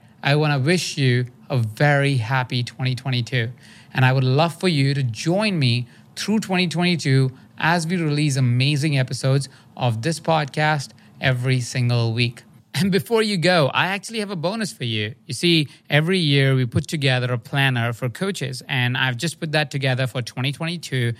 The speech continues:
It's completely free, uh, of cost. There's no cost to it. You can download it for free, print it out for yourself.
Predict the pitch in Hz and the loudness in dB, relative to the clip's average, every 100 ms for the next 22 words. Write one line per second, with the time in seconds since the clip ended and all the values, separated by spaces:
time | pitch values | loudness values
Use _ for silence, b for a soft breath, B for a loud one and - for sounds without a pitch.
0 | B - 131 - 135 156 170 175 - 147 | B -6 -4 -2 0 0 0 -2 -4 -4
1 | 147 147 147 147 - 127 - 123 - 190 | 0 2 0 -2 -4 -4 -2 -4 -2 0
2 | 196 185 - 135 117 127 120 - 156 143 | 0 0 -6 -6 -2 -2 -2 -2 -4 -2
3 | 147 139 135 B B - 127 113 123 143 | -2 -2 -2 B B -6 -4 0 2 2
4 | 143 139 131 135 - 131 131 139 127 131 | 0 -2 -4 -10 -4 -2 -2 -4 -2 0
5 | 123 113 131 113 120 113 | 0 0 -2 -2 -2 -2